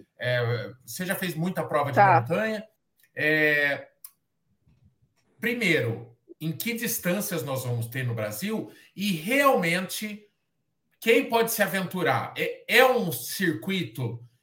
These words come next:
Speaker 1: é, em Paraty, no caso, que permite uma primeira experiência? Ou você acha que não?
Speaker 2: Uhum.
Speaker 1: É interessante que tenha uma experiência prévia em trilha. E, e daí me fala em cada distância, fala, não, pra tal distância é,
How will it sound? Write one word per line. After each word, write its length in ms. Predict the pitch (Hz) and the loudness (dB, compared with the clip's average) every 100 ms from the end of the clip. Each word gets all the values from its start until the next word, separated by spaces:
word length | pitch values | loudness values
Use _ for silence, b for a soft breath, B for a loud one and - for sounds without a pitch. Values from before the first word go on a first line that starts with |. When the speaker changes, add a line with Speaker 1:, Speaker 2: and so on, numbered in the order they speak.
| _ | _
Speaker 1:
é, 420 | 127 135 131 127 - | -4 0 0 -2 -2
em 200 | 202 214 | -2 0
Paraty, 480 | 196 180 - - 156 | 2 2 0 -4 -6
no 140 | 131 | -6
caso, 400 | 113 123 110 123 | -6 -4 -4 -6
que 100 | - | -8
permite 600 | 175 202 180 165 214 - | -4 0 0 0 -4 -4
uma 160 | 160 156 | -4 -4
primeira 320 | 156 156 156 | -4 -2 -2
experiência? 840 | 120 - 120 135 151 123 - - - _ _ | -2 -6 -8 -4 -4 -6 -10 -14 -20 _ _
Ou 160 | - 151 | -4 -2
você 300 | 170 156 180 | -2 -2 0
acha 340 | 160 170 - | 2 2 -2
que 160 | - 196 | -8 -8
não? 480 | 190 180 156 120 - - - | -6 -2 -2 -4 -10 -18 -10
Speaker 2:
Uhum. 140 | 185 | -4
Speaker 1:
É 120 | 156 | 0
interessante 680 | 160 165 180 160 - 170 175 | 0 0 -2 -4 -4 -4 -4
que 80 | - | -6
tenha 160 | 175 170 | -6 -4
uma 80 | |
experiência 520 | 160 - 160 160 156 165 | -6 -6 -4 -4 -6 -8
prévia 360 | 151 151 151 | -4 -4 -4
em 60 | 156 | -8
trilha. 420 | 151 120 92 92 _ B B - | -8 -10 -10 -16 _ B B -8
E, 480 | 175 190 190 180 175 | -4 -2 -2 -4 -4
e 60 | |
daí 220 | 180 185 | 0 0
me 120 | 226 214 | 0 -2
fala 220 | 208 202 | -2 -2
em 60 | |
cada 280 | 185 202 196 | -2 0 0
distância, 540 | 175 170 - 185 - - | -2 -6 -4 -4 -4 -4
fala, 200 | 131 151 | -2 0
não, 280 | 170 113 - b b - | -2 -4 -14 b b -8
pra 160 | 123 | -6
tal 260 | 123 151 180 | -4 0 -2
distância 600 | 170 - - 160 170 - | -2 -8 -6 -6 -6 -2
é, 420 | 185 185 175 - | 0 2 0 -4